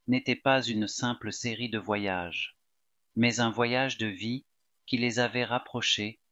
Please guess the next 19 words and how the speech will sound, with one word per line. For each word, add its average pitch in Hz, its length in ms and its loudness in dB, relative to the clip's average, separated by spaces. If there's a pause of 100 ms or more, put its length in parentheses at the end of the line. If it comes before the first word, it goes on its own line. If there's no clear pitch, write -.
(220)
et 113 100 2
avait 110 200 2
changé 123 480 2
leur 104 160 0
vision 107 340 -2
du 98 140 -2
monde 101 280 4
à 98 100 2
jamais. 95 460 2 (1500)
Et 107 160 4
ainsi, 104 520 0 (680)
Jules 131 460 0
et 120 80 -2
Clara 104 520 -2 (440)
continuèrent 127 760 4
à 107 120 0
explorer 110 520 -2
le 107 100 2
monde, 95 480 4